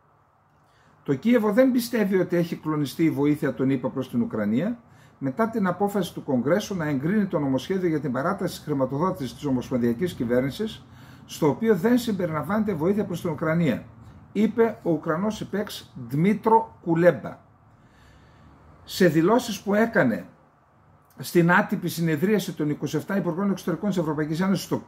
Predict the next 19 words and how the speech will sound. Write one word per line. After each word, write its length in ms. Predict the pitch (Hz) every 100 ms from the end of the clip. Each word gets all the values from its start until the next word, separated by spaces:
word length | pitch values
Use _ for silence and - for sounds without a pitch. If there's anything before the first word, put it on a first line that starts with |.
| -
που 80 |
έγινε 220 | 165 180 147
στο 160 | 123
Κίεβο, 440 | 107 113 107 190 226 - _ _ _
ο 100 | 147
Κουλέμπα 420 | 147 156 220 202
ανέφερε 380 | 180 214 208 180
ότι 360 | 196 - - - _ _ _ _ _ _ -
η 100 | 147
Ουκρανία 500 | 143 165 170 220 190
βρίσκεται 380 | 208 208 208
στις 140 | 196 -
συνομιλίες 720 | 185 180 185 196 127 - -
και 180 | - 254
με 140 | 240
ρεπουμπλικάνους 800 | 214 175 160 147 196 220 247 226 -
και 140 | 240
με 120 | 247
δημοκρατικούς 960 | 226 196 156 147 123 98 170 240 -